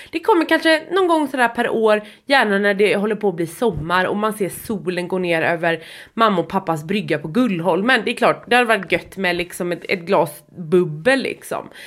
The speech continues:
Men annars så nej, faktiskt inte. Eh, däremot så mat. Alltså hur mycket jag än bad till Gud så försvann inte min hunger och mitt sug.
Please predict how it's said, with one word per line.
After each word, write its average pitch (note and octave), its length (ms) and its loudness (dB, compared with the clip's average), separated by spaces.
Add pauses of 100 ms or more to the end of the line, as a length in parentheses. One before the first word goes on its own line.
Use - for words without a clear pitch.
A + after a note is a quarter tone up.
(200)
Men B3+ 160 0
annars A#3 400 2
så C#4 120 -6
nej, C4+ 480 0 (340)
faktiskt B3+ 400 -2
inte. C#4+ 480 -2 (480)
Eh, A#3+ 340 2
däremot C#4 720 2
så G#3+ 240 0
mat. G3 720 2 (800)
Alltså B3 260 0
hur F#4+ 480 6
mycket E4+ 260 2
jag G3+ 120 6
än F#3 140 2
bad E3 320 2
till F#3+ 120 -6
Gud A#3+ 300 2
så G#3+ 120 -10
försvann A3+ 560 0
inte G3 180 -4
min E3 180 -4
hunger E3 360 -4
och E3 60 -6
mitt - 240 -10
sug. - 640 0